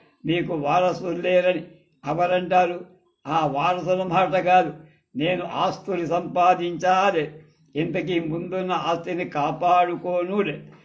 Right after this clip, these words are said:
వారసులు అప్పచెప్పారు. నేనన్నది సాహితీ వారసు. ఆ అమ్మాయి తులసి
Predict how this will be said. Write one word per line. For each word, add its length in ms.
వారసులు 580
అప్పచెప్పారు. 680
నేనన్నది 720
సాహితీ 680
వారసు. 380
ఆ 240
అమ్మాయి 440
తులసి 360